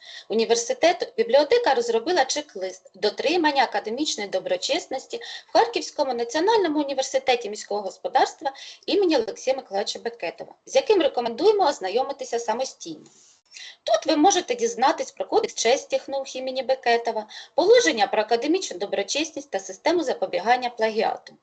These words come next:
положення про комісію питань з етики та академічної доброчесності. Також ознайомитися з сервісом Strike Plagiarism,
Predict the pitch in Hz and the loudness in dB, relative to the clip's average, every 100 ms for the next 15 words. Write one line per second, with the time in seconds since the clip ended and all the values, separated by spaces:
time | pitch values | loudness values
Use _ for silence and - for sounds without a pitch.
0 | _ - - - - 294 466 370 285 262 | _ -20 -18 -6 2 6 6 6 4 2
1 | 247 262 285 294 233 233 233 214 185 311 | 2 2 0 -2 -2 -2 2 2 2 0
2 | 415 339 - - 202 190 202 185 226 - | 0 -2 -10 -4 -2 0 -2 -4 -10 -10
3 | 202 185 185 208 - - - - - _ | -10 -10 -10 -10 -10 -12 -14 -20 -20 _
4 | _ _ - - - 453 466 370 320 254 | _ _ -20 -18 0 2 4 2 0 0
5 | 269 302 277 - 233 226 - 240 196 - | -2 -2 -6 -8 -8 -8 0 0 0 -6
6 | 190 190 - 202 - 196 226 - 349 330 | -8 -6 -4 -4 -4 -2 -2 0 -4 -6
7 | 320 311 | -4 -6